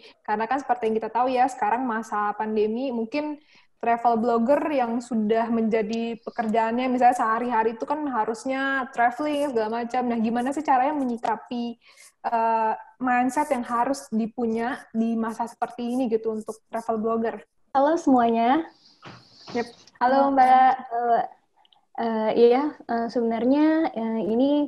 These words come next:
Speaker 2: kalau aku bilang bukan untuk aku aja ya, tapi untuk teman-teman yang mungkin juga suka traveling. Eh,
Speaker 1: Hmm.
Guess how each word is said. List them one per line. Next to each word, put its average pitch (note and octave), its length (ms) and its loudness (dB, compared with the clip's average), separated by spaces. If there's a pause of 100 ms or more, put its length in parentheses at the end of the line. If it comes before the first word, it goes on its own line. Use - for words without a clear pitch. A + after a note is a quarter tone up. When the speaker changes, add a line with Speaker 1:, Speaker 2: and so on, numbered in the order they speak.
Speaker 2:
kalau G#3 240 -2
aku G#3 160 -4
bilang A3+ 320 2
bukan G3+ 240 -6
untuk G3 400 -8
aku A3+ 320 0
aja G#3+ 240 4
ya, A#3+ 160 8
tapi B3+ 240 -2
untuk B3 160 2
teman-teman G#3+ 480 0
yang B3 160 4
mungkin G#3 320 0
juga G3 160 0
suka G3+ 240 -8
traveling. B3+ 720 4 (480)
Eh, - 80 0
Speaker 1:
Hmm. B3+ 640 0